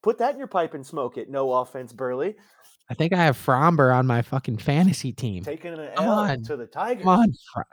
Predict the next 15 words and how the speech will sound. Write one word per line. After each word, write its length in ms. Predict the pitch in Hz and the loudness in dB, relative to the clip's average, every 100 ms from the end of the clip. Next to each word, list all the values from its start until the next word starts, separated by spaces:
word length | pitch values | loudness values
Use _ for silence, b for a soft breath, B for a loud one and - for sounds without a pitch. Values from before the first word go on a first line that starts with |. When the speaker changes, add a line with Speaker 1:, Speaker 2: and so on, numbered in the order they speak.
| - | -6
Speaker 2:
come 120 | 175 | 0
on, 160 | 180 135 | 2 2
Framber. 580 | - 98 120 143 165 185 b b b _ | -4 -4 -2 0 0 -2 b b b _
Um, 400 | 131 120 110 110 _ _ _ _ _ _ _ _ _ | -10 -8 -10 -14 _ _ _ _ _ _ _ _ _
but 100 | 151 | -2
all 200 | 160 156 | 0 -2
that 240 | 139 131 | -6 -10
to 100 | - | -10
say 360 | 107 127 113 107 | -14 -12 -10 -10
that 180 | 104 101 | -10 -8
I 140 | 98 | -6
will 180 | 104 107 | -2 -4
be 160 | 107 90 | -4 -10
curious 720 | - 117 101 98 92 - - _ | -8 -6 -4 -4 -6 -10 -18 _
if 380 | 123 117 - | -8 -8 -12